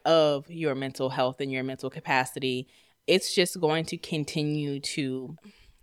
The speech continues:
build up and cause problems for you in the long run. So I'm just really focused on doing things that,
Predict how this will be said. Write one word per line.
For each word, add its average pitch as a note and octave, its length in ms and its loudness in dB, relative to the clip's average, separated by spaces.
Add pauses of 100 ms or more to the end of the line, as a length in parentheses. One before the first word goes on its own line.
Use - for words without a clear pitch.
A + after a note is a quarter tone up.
(200)
build F#3 320 6 (100)
up D#3+ 220 2
and D#3 100 -2
cause D3 220 4
problems D3 420 4
for - 100 -2
you C3+ 220 2
in C3+ 160 -4
the C3 80 -2
long C3 260 0
run. A#2+ 240 -6
So D3 280 2
I'm F#3 160 4
just A3 180 0
really F3 240 2
focused F3 420 -2
on D#3+ 180 -2
doing D#3+ 300 -2
things D#3 260 -2
that, C#3+ 260 0